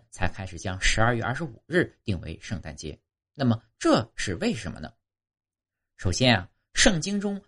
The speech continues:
并没有提到过耶稣的具体出生日期。一些圣经研究者指出，耶稣出生时呢，有一段关于羊的描写，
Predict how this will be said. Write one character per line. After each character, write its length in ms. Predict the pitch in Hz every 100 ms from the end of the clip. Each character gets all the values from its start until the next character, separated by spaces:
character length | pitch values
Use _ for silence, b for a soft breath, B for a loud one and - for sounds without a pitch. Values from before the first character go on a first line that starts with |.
| _
并 220 | 269 190
没 80 | 98
有 160 | 92 80
提 220 | - 90
到 160 | 98
过 260 | 82 87 76 117
耶 240 | 165 170
稣 260 | - 175 165
的 240 | - -
具 220 | - 240
体 320 | - - 78 -
出 200 | - 151
生 180 | 156 151
日 100 | 104
期。 320 | - 156 - _ _ _ _ _ _ _ _
一 100 | 180
些 300 | 175 180 170
圣 260 | 175 190 143
经 180 | 156 135
研 160 | 113
究 140 | 143 139
者 160 | 90
指 140 | - -
出， 280 | - 87 - _ _ _ _
耶 160 | 214
稣 180 | 226 226
出 160 | - 208
生 160 | 208
时 200 | 196 92
呢， 120 | 90 87
有 180 | 82
一 60 | 82
段 240 | 127 107
关 240 | 95 117 113
于 160 | 107 85
羊 280 | 90 - 151
的 60 |
描 180 | 127 82
写， 240 | 80 90